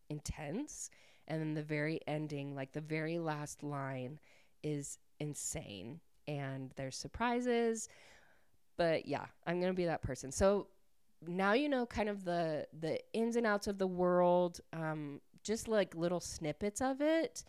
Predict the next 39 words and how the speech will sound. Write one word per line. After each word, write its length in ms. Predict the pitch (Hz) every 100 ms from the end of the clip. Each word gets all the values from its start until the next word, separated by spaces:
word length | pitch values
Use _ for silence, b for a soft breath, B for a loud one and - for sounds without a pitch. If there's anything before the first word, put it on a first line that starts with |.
| B B B B
so 200 | - 202
that 220 | 196 190 190
you 100 | 185
ki-, 380 | - 185 175
so 160 | - 202
that 160 | 196 165
you 100 | 196
know 300 | 196 185 180
what 220 | 170 151
we're 100 | 170
gonna 180 | 175 170
be 80 |
talking 380 | 156 - 151 160
about 260 | 151 147 -
in 60 |
the 100 | 151
next 340 | 147 135 - -
episode 680 | 135 139 - 151 139 135 -
and 320 | 139 143 143 139
why 240 | 135 139
it's 160 | 135 -
going 160 | 139
to 60 | 139
be 100 | 127
crazy. 520 | - 120 113 - 104
So 220 | - 165
this 240 | 165 208 -
was 180 | 302
just 200 | - 254
more 180 | 220 208
of 140 | 196 185
a 140 | 160 B B B
informational 760 | - 240 254 233 208 202 214 185
dump, 520 | 180 156 156 202 - -
you 140 | 214 214
could 220 | 226 214
say, 460 | - 247 247 269 - B B B B
um, 500 | - 180 170 165 160 - -
and 640 | 180 180 175 175 170 175